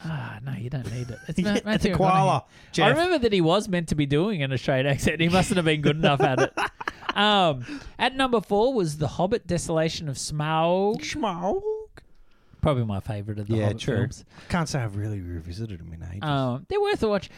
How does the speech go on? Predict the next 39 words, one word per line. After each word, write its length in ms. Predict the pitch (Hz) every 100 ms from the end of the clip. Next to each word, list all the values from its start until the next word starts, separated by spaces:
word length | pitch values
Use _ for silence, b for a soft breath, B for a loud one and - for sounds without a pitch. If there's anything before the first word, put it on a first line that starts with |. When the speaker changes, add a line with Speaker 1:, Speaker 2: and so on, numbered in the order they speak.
| B
Speaker 1:
The, 240 | 220 240 196 -
the 140 | 185 214
Desolation 640 | 220 254 - 220 - 175
of 60 | 151
Smaug 320 | - 156 156
one's 240 | 147 135
worth 240 | 127 135 127
a 40 |
watch 300 | 135 131 -
just 300 | - 135 -
for 80 | 131
the 100 | 120
barrel 380 | 104 107 120 110
scene. 400 | - 117 104 104 _ _ _
Speaker 2:
Ah, 220 | - 127
Speaker 1:
so 60 | 247
Speaker 2:
yeah. 100 | 247
Speaker 1:
much 240 | 240 190
fun 340 | - - 135 131
down 220 | 127 131
the 80 | 165
Speaker 2:
It 60 | 143
Speaker 1:
river, 80 |
Speaker 2:
is. 140 | 117 110
Speaker 1:
them 160 | 127
Speaker 2:
That 140 | 123 123
is 80 | 131
a 20 |
Speaker 1:
bouncing 440 | 120 123 120 - 123
Speaker 2:
good 100 | 117
scene. 80 |
Speaker 1:
around. 460 | 120 120 123 123 123 B B -
Uh, 140 | 202
number 260 | 220 269 277
five, 320 | - 226 220
Hunger 300 | 160 196 226
Games, 340 | 180 156 131
Catching 380 | - 160 - 147
Fire. 460 | 127 160 185 185